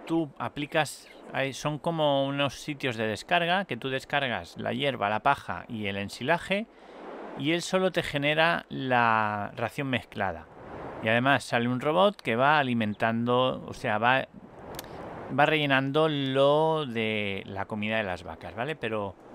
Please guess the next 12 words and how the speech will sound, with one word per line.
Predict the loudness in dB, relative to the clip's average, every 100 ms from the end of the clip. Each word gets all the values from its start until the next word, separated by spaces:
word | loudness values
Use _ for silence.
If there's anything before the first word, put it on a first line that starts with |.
| -14 -12 -12 -12 -14 -14 -14 -12 -2
hoy | -2 0
en | -2
este | -6 -6
vídeo | -6 -4 -2 -4 -6
os | -10
quiero | -8 -6 -6
enseñar | -6 -6 -2 -2
la, | -2 -2 -2 -6
la, | -8 -10 -10
la | -6 -6
pequeña, | -6 -8 -8 -8 -12
la, | -10 -10 -10